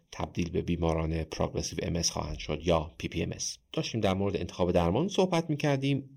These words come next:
این بیماران را درمان نمی‌کنیم. ما بر اساس، ام،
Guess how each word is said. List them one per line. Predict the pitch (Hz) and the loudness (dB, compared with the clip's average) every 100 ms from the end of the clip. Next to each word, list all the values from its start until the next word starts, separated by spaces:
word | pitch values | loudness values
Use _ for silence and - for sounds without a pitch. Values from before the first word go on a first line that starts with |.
| - | 0
این | 120 | 2
بیماران | 101 92 90 85 | 4 4 4 4
را | 85 | 4
درمان | 87 85 85 85 | 4 4 2 2
نمی‌کنیم. | 113 185 190 156 143 143 143 - - - _ - - 92 - - | 4 2 2 2 4 4 2 -10 -20 -20 _ -6 0 0 0 0
ما | 107 110 | 4 4
بر | 82 95 | 6 4
اساس، | 92 90 110 101 95 | 4 2 0 2 4
ام، | 90 85 - 90 87 85 82 | 4 2 2 0 2 0 -2